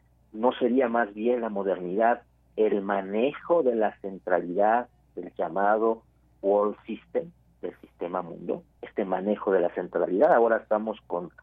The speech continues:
la discusión de quién maneja la centralidad en este momento de nuestra,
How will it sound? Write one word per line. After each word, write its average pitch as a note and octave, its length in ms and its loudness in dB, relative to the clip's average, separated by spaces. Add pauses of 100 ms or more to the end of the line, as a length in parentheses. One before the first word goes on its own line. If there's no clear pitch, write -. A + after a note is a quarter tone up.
(300)
la F#2 80 -2
discusión A2+ 720 0 (360)
de F#2+ 200 -10
quién C#3+ 300 2
maneja A2+ 420 0
la G#2 160 -4
centralidad F#2 680 0
en F#2 160 -8
este G2 280 -8
momento F#2 600 -2 (320)
de F2+ 100 -2
nuestra, F2 560 -4